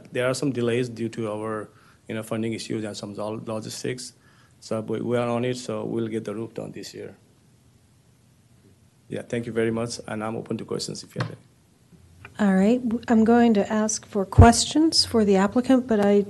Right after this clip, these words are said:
Speaker 2: need to remind everybody that we do have other speakers tonight, so there will be no discussion or deliberation. Let's keep s-,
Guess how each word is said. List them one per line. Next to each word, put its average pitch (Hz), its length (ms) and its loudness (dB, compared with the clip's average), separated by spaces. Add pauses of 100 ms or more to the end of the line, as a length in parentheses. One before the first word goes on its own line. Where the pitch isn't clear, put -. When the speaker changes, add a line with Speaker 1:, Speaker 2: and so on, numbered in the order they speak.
Speaker 2:
need 220 220 4
to 214 80 0
remind 196 340 4
everybody 202 500 8
that 185 280 6
we 190 140 6
do 208 260 4
have 196 220 4
other 190 180 6
speakers 240 540 -4
tonight, 240 400 0
so 208 180 0
there 185 180 0
will 190 140 0
be 190 320 0 (420)
no 208 540 8 (180)
discussion 202 540 0
or 180 60 2
deliberation. 180 840 2
Let's 175 260 -4 (100)
keep 190 220 -8 (140)
s-, - 180 -14